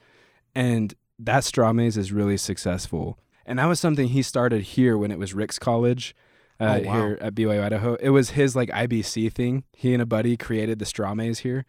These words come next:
Speaker 2: Really?
Speaker 1: And this
Speaker 2: That's
Speaker 1: was,
Speaker 2: cool.
Speaker 1: this was their eleventh year,
Speaker 2: Uh-huh.
Speaker 1: right? And it's completely blown up, and they do pretty well with it.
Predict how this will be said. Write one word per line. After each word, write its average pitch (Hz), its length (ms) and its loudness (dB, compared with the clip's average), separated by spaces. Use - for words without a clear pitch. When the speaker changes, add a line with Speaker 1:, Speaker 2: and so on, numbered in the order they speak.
Speaker 2:
Really? 147 520 0
Speaker 1:
And 143 180 4
this 135 140 2
Speaker 2:
That's 147 100 2
Speaker 1:
was, 143 100 2
Speaker 2:
cool. 110 160 -4
Speaker 1:
this 139 220 -2
was 143 140 0
their 135 140 2
eleventh 120 500 -2
year, 101 420 -2
Speaker 2:
Uh-huh. 113 220 -6
Speaker 1:
right? 113 380 -2
And 117 120 -2
it's 110 140 -4
completely 131 600 0
blown 110 320 -2
up, 95 320 -8
and 110 160 -4
they 120 100 -2
do 135 120 0
pretty 127 240 -4
well 98 240 -4
with 95 180 -10
it. 98 220 -10